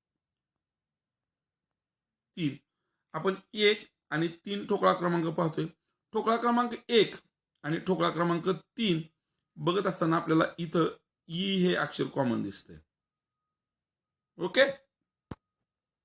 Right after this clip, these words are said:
आपण ई हे अक्षर पहिल्यांदा लिहिलं आणि ई पासून घड्याळाच्या काट्याच्या दिशेने आपण पुढे गेलो, सी, पुढे गेलो, जी. इथं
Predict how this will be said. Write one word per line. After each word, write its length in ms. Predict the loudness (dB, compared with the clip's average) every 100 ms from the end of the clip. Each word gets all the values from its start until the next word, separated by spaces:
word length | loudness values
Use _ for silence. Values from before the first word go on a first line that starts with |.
| _ _ _ _ -20 _ _ -8
आपण 160 | -4 -4
ई 240 | -2 0 4
हे 60 |
अक्षर 340 | 4 4 2 0
पहिल्यांदा 360 | 4 4 2
लिहिलं 200 | 2 4
आणि 160 | 2 0 2
ई 140 | 2
पासून 320 | 2 0 2
घड्याळाच्या 340 | 2 4 4 4
काट्याच्या 260 | 4 4
दिशेने 220 | 0 0
आपण 160 | 0 0
पुढे 240 | 0 2
गेलो, 240 | 2 0 -4 _ _ _ _ _ _
सी, 560 | -14 -10 -4 0 -2 -4 _ _ _ _ _ -6
पुढे 160 | -4
गेलो, 300 | -4 -4 -6 -10 _ -18 -12
जी. 200 | -6 -4 -6 _ _ _ _ _ -10
इथं 300 | -4 2